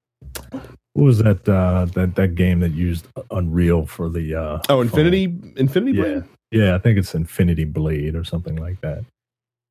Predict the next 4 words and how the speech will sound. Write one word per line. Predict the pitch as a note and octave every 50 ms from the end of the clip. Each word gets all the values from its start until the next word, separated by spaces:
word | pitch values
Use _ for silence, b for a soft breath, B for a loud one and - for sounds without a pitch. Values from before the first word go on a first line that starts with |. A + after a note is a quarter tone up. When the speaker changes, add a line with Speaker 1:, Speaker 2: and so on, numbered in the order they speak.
| _ _ _ -
Speaker 1:
Um, | A2 A2 A2 G#2+ G#2+ G#2+ A2 G#2+ A2 A2 G#2 A#2 - _ _ _ _ _ _ _ _ _ _ -
which, | C3+ C#3+ D3+ C#3 - - - - - - _ _ _
you | - D#3 D3
know, | C3 A#2+ A2 G#2+ G#2+ G#2 A2+ -